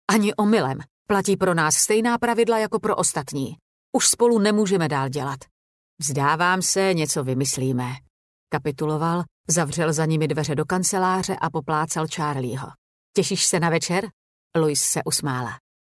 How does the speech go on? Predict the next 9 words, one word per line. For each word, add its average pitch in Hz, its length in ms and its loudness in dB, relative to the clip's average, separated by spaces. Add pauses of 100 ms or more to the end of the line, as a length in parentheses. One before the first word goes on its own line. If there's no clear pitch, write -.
(320)
„Nick 269 180 2 (120)
Cave 208 420 4
je 190 60 4
sice 185 280 0
spíš - 300 0
tvůj 202 260 2
šálek 196 460 0
kávy, 185 500 0
ale 185 380 2